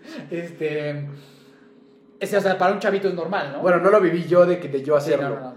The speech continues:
Speaker 1: no.
Speaker 2: O sea, me tocó pre-, presenciar
Speaker 1: <laughs>
Speaker 2: que alguien, eh, perdiera control de sus esfínteres y se hace una locura, ¿no?
Speaker 1: Exactamente.
Speaker 2: Ajá.
Speaker 1: Entonces, bueno, esas son algunas de las red flags. Después puede haber que ya te afecten muchas áreas de tu vida, que tengas problemas, este, emocionales,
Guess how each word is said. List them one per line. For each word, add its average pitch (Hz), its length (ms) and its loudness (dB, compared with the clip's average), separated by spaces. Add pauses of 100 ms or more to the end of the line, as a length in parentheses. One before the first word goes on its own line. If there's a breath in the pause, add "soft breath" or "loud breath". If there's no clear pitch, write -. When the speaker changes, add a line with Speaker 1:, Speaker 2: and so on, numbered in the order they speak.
Speaker 1:
no. - 80 -10
Speaker 2:
O 135 80 -6
sea, 139 100 0
me 139 120 -2
tocó 156 480 2
pre-, 151 240 2
presenciar 151 760 -2
Speaker 1:
<laughs> - 460 2
Speaker 2:
que 151 120 4
alguien, 151 720 -2 (180)
eh, 139 360 -4
perdiera 139 460 2
control 139 320 -4
de 143 80 -8
sus - 140 -14
esfínteres 151 680 -2
y 127 80 -12
se 131 140 -10
hace 127 180 -10
una 127 180 -10
locura, 113 380 -12
¿no? 117 120 -8
Speaker 1:
Exactamente. 135 520 -12
Speaker 2:
Ajá. 120 160 -14
Speaker 1:
Entonces, 180 280 -6
bueno, 185 240 0
esas 214 220 2
son 226 140 0
algunas 196 320 -2
de 156 80 -2
las 147 100 -2
red 165 140 -4
flags. 202 220 -2
Después 156 280 -8
puede 156 160 -2
haber 151 460 -4
que 160 120 -8
ya 175 100 2
te 175 80 -4
afecten 156 400 -6
muchas 143 260 -14
áreas 135 160 -8
de 131 80 -10
tu 180 120 -12
vida, 220 600 -2
que - 60 -20
tengas 156 260 -8
problemas, 143 520 -6
este, 135 460 -10
emocionales, 196 840 -4